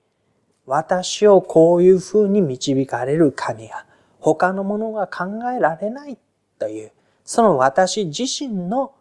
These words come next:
経験、私自身が知ってきた神を踏まえて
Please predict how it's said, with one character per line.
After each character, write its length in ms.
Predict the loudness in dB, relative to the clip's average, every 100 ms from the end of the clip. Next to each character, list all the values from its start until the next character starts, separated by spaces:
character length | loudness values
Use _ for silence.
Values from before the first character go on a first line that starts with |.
| _ _
経 280 | -14 -10 -10
験、 400 | -12 -18 -18 -20 _ _ _
私 380 | 0 2 2 0
自 160 | 2
身 260 | 2 2 2
が 120 | 0
知 200 | 0 -4 _
っ 40 |
て 100 | -4
き 80 | -2
た 160 | -2
神 400 | -2 -6 -10 -10 -16 _ _ _ _
を 220 | 2 2 2 -12 _
踏 180 | -2 2
ま 240 | 2 0 -8
え 160 | -10 -14
て 240 | -16 -16